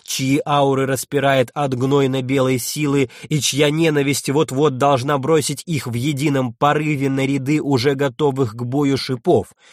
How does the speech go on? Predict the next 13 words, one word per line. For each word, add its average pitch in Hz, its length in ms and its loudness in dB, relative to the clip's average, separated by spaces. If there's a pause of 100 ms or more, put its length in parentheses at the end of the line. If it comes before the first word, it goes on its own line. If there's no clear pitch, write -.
(240)
и 165 120 2
отчаянно 143 760 2
трусящих 151 640 -4
стражников. 120 760 -2 (800)
Собирает 139 640 2
энергетические 135 1000 -2
потоки, 151 680 2 (180)
формирует 147 800 2
узлы 147 540 2 (160)
и 170 100 0
готовит 143 520 2
нужные 139 500 -2
формулы, 165 720 2